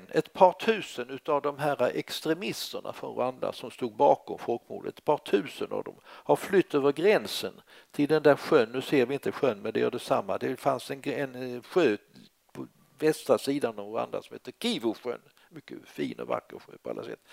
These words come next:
De har flytt in i nordöstra Kongo och bildat en milis.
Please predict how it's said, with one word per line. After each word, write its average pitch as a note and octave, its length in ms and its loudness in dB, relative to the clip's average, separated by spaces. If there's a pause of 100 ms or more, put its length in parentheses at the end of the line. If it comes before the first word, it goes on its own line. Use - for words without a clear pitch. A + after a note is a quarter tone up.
(260)
De C#3+ 120 -2
har D3+ 80 6
flytt F#3 380 -4
in D#3 240 -2
i B2+ 80 -4
nordöstra C3+ 680 2
Kongo - 540 -6
och - 280 -12
bildat C3+ 460 -6
en A2 120 -12
milis. C3+ 640 -8